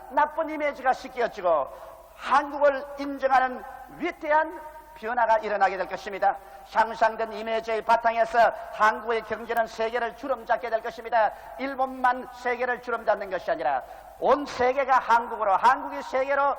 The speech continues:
나아가는 위대한 역사가 일어나고, 그로 말미암아 다가오는 경제적인 향상은 말로서 표현할 수 없을 것입니다. 그리고 상승하는 국력과 국운을 바탕으로 하여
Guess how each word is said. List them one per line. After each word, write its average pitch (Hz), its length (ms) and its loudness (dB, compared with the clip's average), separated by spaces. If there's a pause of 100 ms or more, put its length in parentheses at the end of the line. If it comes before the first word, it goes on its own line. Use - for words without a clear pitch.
(120)
나아가는 262 540 2
위대한 294 480 -2
역사가 269 340 0
일어나고, 185 580 2 (300)
그로 233 180 2
말미암아 220 420 4
다가오는 214 480 4
경제적인 214 640 -10
향상은 196 520 -2 (420)
말로서 220 600 2
표현할 208 380 0
수 190 120 -10
없을 196 200 -6
것입니다. 170 400 -6 (300)
그리고 202 280 4
상승하는 208 640 0
국력과 214 800 2
국운을 214 360 4
바탕으로 220 420 4
하여 220 360 6